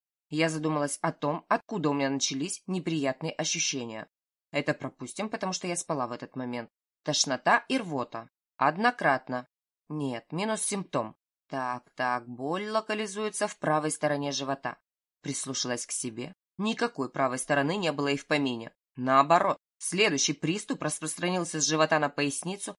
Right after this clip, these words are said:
как и было до этого. "Э-э-э!" застонала я сквозь стиснутые зубы. Голоса в конференц-зале стихли. Я подняла взгляд от планшета и поняла,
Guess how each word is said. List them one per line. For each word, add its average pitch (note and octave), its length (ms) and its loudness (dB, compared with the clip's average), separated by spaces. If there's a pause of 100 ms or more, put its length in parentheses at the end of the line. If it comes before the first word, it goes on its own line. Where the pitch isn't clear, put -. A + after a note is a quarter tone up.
как D3+ 300 6
и B3 60 4
было E3+ 300 4
до E3 100 6
этого. A#2+ 460 2 (840)
"Э-э-э!" D#4 880 8 (360)
застонала C#3+ 680 0
я C#3 100 6
сквозь D3+ 300 -2
стиснутые D3+ 640 -2
зубы. C#3+ 400 -2 (420)
Голоса C#3+ 400 0
в - 80 -6
конференц-зале B2 840 -4
стихли. - 500 -10 (440)
Я E3 220 8
подняла D3 360 2
взгляд C#3 340 0
от - 120 -8
планшета B2 540 -4 (200)
и A#3 120 -8
поняла, F3 540 -2